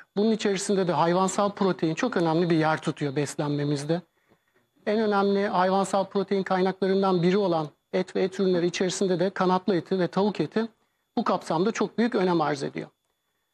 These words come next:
Ee, şunu çok rahatlıkla söyleyebiliriz ki ülkemizde dünyanın benimsediği, kabul gördüğü, güvenilir, sağlıklı, ekonomik modellerin dışında bir üretim modeli söz konusu değil.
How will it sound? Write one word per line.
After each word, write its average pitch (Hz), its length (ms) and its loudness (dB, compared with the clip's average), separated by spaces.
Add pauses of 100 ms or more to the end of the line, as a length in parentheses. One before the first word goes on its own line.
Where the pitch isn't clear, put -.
(320)
Ee, 190 200 -2
şunu 240 220 0
çok 277 220 0
rahatlıkla 240 380 0
söyleyebiliriz 226 800 0
ki 160 260 -2 (340)
ülkemizde 208 800 0 (420)
dünyanın 190 640 2 (400)
benimsediği, 170 800 0 (120)
kabul 180 280 2
gördüğü, 156 500 0 (200)
güvenilir, 165 600 2 (160)
sağlıklı, 160 640 0 (280)
ekonomik 190 480 0
modellerin 185 580 2
dışında 190 380 0
bir 190 120 2
üretim 202 340 0
modeli 170 300 0
söz 180 260 -2
konusu 160 380 -2
değil. 143 220 -2